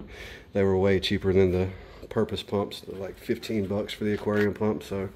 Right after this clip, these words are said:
if it lasts six, eight months, I've got my money out of it, 'cause those other pumps for the actual purpose of pumping coolant fluid in them were like seventy-five bucks. So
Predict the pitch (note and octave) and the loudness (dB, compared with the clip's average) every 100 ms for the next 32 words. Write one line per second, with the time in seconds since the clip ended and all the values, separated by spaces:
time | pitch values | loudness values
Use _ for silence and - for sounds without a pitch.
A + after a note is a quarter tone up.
0 | - - - - - - A2+ F2+ G#2+ A2+ | -16 -18 -18 -18 -8 -2 0 2 4 4
1 | A2 - F#2+ A#2 G#2+ G#2 A2 G#2 G#2+ G#2+ | 2 -2 -2 0 2 2 2 0 -2 -2
2 | G2+ G#2+ G#2+ A2 G#2+ A2 A2 - G#2 G#2 | 0 2 4 4 4 2 0 -2 -2 0
3 | G2+ G#2+ G#2 - G2+ F2 - F#2 F2 - | 0 2 0 -2 -6 -6 -10 -10 -10 -12
4 | - - - - - - - - - - | -20 -20 -18 -16 -16 -16 -20 -20 -20 -6
5 | G2 F#2+ G#2+ G#2 - G2 - G#2 G2+ G2 | -2 0 -2 -2 -2 -4 0 -2 -2 -4
6 | G2 - A2 G#2 G2+ G2 - - - - | -4 -4 0 2 4 2 -2 -10 -18 -20
7 | - - A2+ G2+ F2 - G2 F#2+ G2 G2 | -16 -4 2 4 2 2 2 4 2 2
8 | G2 F#2 F2+ G2+ F#2+ F#2 F2 F#2+ E2+ F2 | 0 -2 -2 -2 0 -2 -2 -4 -2 -4
9 | F#2 - - F2+ F2 | -6 -10 -10 -8 -8